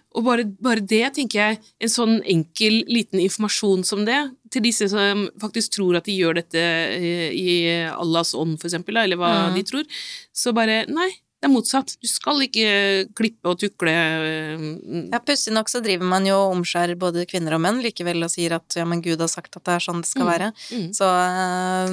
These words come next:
Speaker 2: det
Speaker 1: Men han har jo sagt mye rart i de bøkene, da, hvis vi
Speaker 2: Det har, de har sagt mye rart i de
Speaker 1: <laughs> Ja.
Speaker 2: bøkene,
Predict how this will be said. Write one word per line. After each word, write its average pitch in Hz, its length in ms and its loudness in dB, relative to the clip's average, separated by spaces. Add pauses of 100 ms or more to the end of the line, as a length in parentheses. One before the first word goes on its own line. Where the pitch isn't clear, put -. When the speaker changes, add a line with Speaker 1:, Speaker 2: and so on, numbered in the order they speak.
(140)
Speaker 2:
det 196 80 2
Speaker 1:
Men 202 100 6
han 185 100 4
har 170 100 4
jo 170 100 0
sagt 165 120 -6
mye 170 160 2
rart 139 140 -6
i 170 60 -2
de 151 80 2
bøkene, 151 300 -6
da, 156 100 2
hvis 160 220 0
vi 156 120 4
Speaker 2:
Det 135 460 2
har, 131 240 2
de 175 140 -2
har 190 160 4
sagt 196 220 -2
mye 185 200 0
rart 185 180 0
i 202 60 -8
de - 40 4
Speaker 1:
<laughs> - 60 2
Ja. - 0 -
Speaker 2:
bøkene, 226 320 0